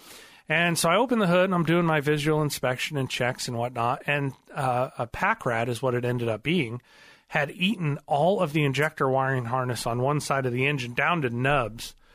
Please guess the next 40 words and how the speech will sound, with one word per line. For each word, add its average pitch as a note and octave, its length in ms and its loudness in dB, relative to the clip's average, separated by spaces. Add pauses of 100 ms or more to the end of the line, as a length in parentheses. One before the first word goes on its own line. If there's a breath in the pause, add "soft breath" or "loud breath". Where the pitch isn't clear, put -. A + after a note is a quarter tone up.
(260 soft breath)
I D3 120 2
mean, E3+ 160 2
there F3 120 4
wasn't F3 260 2
even D3 280 2
wire C#3+ 400 2
there C3+ 240 2
to - 180 -4
repair. A2+ 760 -4 (640 loud breath)
And C3 200 -2
so C#3 340 2
I'm B2+ 200 -4
like, A2+ 320 -6
Man, C#3+ 440 2
if C#3+ 160 -6
I C3 100 2
don't D3+ 200 0
have C#3+ 160 0
enough C3+ 280 0
to B2+ 120 -6
do C3+ 340 2
since - 300 -6
we're A2+ 100 -2
moving, C#3+ 480 0 (600 soft breath)
so D#3+ 160 0
I D3+ 160 2
was D#3 160 0
able F3+ 260 2
to F3 80 0
do F3 140 2
the F3 120 2
repairs. C#3 500 0
I B2+ 80 -4
got C#3 180 0
new D3+ 120 0
pigtails C3 580 -2
and B2+ 100 -8
got A#2 160 -2
him A#2 140 -8
fixed. - 520 -4